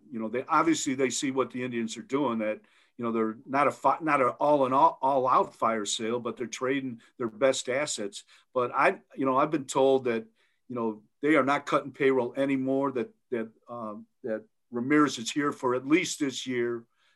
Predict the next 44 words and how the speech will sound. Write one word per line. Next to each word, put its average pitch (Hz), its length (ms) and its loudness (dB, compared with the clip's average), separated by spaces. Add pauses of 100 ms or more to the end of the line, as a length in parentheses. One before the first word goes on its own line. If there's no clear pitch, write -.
(140)
You 117 80 -12
know, 113 260 -6
he's 120 220 -6
got 120 240 -2
two 151 140 -2
club 135 260 2
options 127 420 0
after 120 340 -2
that. 110 340 -2 (340)
You 113 80 -8
know, 107 80 -2
maybe 123 360 0
then 135 540 2 (280)
that 120 260 -4
there's 120 220 0
something 123 340 -2
that, 120 180 -2 (260)
that 120 180 0
will 107 100 -6
happen 117 420 -2
after, 113 520 -4
after 123 280 -4
this 117 220 -2
season. 120 420 -2
But, 104 240 -2 (480)
you 127 60 -8
know, 104 200 0
I, 135 200 0 (100)
I 165 60 -2
just, - 420 -2 (140)
I 151 100 -2
can't 143 380 0
see 151 180 0
him 139 120 -2
trading 135 400 -2
him. 95 200 -20
I, 113 200 -14
I - 20 -10
really 117 280 -2
can't. 147 280 -2
Those 123 200 -4 (240)
famous 156 340 2
last 135 320 2
words, 131 400 0